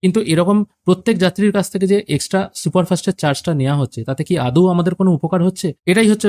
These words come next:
ব্যাপার। আপনারাও আপনাদের মতামত জানান এই টাইম ডিলে সম্পর্কে।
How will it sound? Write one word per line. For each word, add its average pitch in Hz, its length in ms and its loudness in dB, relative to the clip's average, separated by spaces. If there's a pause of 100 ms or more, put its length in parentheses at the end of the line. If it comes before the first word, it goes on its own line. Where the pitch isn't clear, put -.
ব্যাপার। 175 180 0 (140)
আপনারাও 165 420 4
আপনাদের 170 340 2
মতামত 151 340 2
জানান 147 200 2 (360)
এই 143 100 4 (140)
টাইম 147 240 4
ডিলে 151 240 2
সম্পর্কে। 113 320 -4